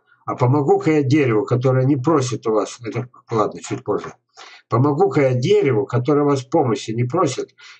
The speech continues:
а, и вообще вы ему даром не нужны, понимаете? У нее есть инстинкт,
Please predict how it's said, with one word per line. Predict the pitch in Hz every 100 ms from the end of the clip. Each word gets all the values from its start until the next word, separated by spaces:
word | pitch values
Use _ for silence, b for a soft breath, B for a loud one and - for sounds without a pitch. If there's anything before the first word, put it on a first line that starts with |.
| B
а, | 113 120
и | 123
вообще | 143 - - 202
вы | 135 123
ему | 123 123
даром | 135 107 101
не | 110
нужны, | 127 123 104
понимаете? | - 107 143 143 120 104
У |
нее | 123 143 127 b b -
есть | 113 147 131
инстинкт, | 147 127 185 185 123